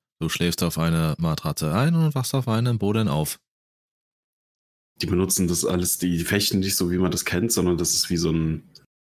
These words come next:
Speaker 2: äh, wie nennt man die, Kontakte auf Deutsch?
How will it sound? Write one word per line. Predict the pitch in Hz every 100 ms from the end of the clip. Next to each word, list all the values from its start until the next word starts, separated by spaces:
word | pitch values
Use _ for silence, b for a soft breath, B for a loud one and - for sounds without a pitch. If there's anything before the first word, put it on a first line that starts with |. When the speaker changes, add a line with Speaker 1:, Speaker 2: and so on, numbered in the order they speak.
| _ _ _ _ -
Speaker 2:
äh, | 82 80 80 80 78 _ _ _ _ _ _ -
wie |
nennt | 85 87
man | 82
die, |
Kontakte | 78 85 - - 82 78 - _ _ _
auf | -
Deutsch? | - 82 78 - -